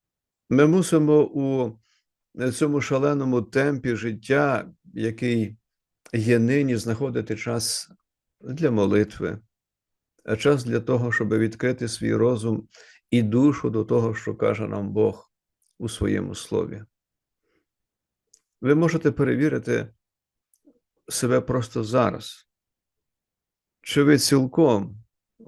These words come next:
ваш розум і серце відкриті зараз до того, що Бог хоче сказати вам нині, зокрема через Боже Слово, яке ми сьогодні досліджуємо?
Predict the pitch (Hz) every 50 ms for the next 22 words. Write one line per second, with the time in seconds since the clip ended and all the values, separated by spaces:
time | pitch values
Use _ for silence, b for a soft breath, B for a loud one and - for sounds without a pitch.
0 | - - _ _ _ _ _ - - 92 - - - 120 139 151 143 110 110 104
1 | 98 98 98 - - 127 135 143 143 - - 107 - 101 95 - - 120 127 160
2 | 165 165 - 147 143 - 127 113 113 113 107 104 104 101 101 107 123 131 131 147
3 | - b b b b b b b b b b b _ _ _ - - - - 135
4 | 139 147 147 - - _ _ _ _ _ - 107 110 117 123 131 120 - - -
5 | _ - 139 123 110 104 - - 120 123 120 - 127 113 - - 113 107 - 110
6 | 110 110 - 117 110 113 101 104 98 98 98 104 101 95 98 101 107 117 135 -
7 | _ _ _ _ _ _ _ _ _ _ _ _ _ _ _ _ - 123 107 110
8 | 113 107 - 113 110 107 107 104 - - 113 104 107 104 - - - _ _ _
9 | _ _ _ _ _ - 120 113 117 113 107 110 104 - - - 110 107 107 107
10 | 107 110 110 110 110 110 113 113 110 - 117 110 113 113 110 117 117 117 117 107
11 | - - 113 110 - - 117 113 - - - 131